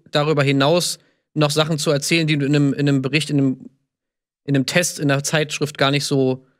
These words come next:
oder vielleicht könntest du's, aber es machen, glaub ich, relativ wenig Leute. Zum Beispiel auch so diese Metathematiken, wie zum Beispiel, was für ein Gefühl hast du eigentlich dabei, dieses Spiel zu spielen? So, das kommt oftmals in so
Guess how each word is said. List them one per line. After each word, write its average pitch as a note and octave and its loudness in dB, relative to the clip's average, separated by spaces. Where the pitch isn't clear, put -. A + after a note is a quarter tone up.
oder D#3 2
vielleicht E3 0
könntest A3 0
du's, A3 2
aber D#3+ 2
es D3 0
machen, F3+ 0
glaub D3 0
ich, C#3+ -4
relativ C3+ 0
wenig C3+ 0
Leute. C#3+ 0
Zum D3+ 0
Beispiel D#3+ 0
auch E3 0
so F#3 -2
diese D#3 0
Metathematiken, D3 0
wie D3 0
zum D3+ -2
Beispiel, D3 0
was D#3 0
für F#3 -2
ein E3+ -2
Gefühl F#3 2
hast E3 0
du E3+ -2
eigentlich D3 0
dabei, C#3 2
dieses C3+ -2
Spiel C#3+ 0
zu C#3+ -4
spielen? C3 0
So, C3 0
das C3 2
kommt D#3+ -2
oftmals E3+ 0
in D#3+ -2
so D3+ 0